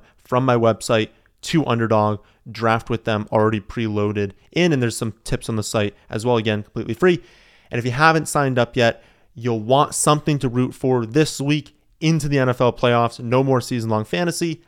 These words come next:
Again, sign up using promo code F F A. They will match your first deposit up to a hundred dollars. That's a really good deal. You put in a hundred bucks, they'll match that hundred. That's a free one hundred dollars. They're just dropping into your account. Again, really good deal.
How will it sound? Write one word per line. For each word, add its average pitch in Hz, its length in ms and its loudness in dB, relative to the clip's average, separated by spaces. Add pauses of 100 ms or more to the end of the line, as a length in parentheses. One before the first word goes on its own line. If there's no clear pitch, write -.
Again, 127 440 0
sign 120 220 -2
up 123 120 -4
using 117 160 -4
promo 117 260 -4
code 113 260 0
F 113 160 -2
F 110 200 -2
A. 139 240 2 (320)
They 127 120 0
will 131 240 2
match 120 460 -2
your 139 80 0
first 131 240 -2
deposit 117 440 -2
up - 120 -4
to 117 80 -4
a - 20 -4
hundred 113 200 -2
dollars. 107 400 0 (300)
That's 208 220 2
a 208 80 4
really 143 320 0
good 117 300 0
deal. 76 260 -12 (140)
You 165 160 2
put 175 160 0
in 160 80 6
a 147 80 4
hundred 139 240 2
bucks, 131 380 0 (200)
they'll 143 200 4
match 127 400 0
that 135 180 0
hundred. 123 320 -2
That's 113 160 -4
a 113 60 -4
free 160 440 -2
one 131 220 0
hundred 143 340 2
dollars. 127 440 2 (180)
They're 123 120 -4
just 104 220 -6
dropping 123 520 0
into 113 200 -6
your 110 120 -2
account. 135 380 -2 (120)
Again, 110 400 -2 (300)
really 123 400 -2
good 110 200 -2
deal. 104 380 -4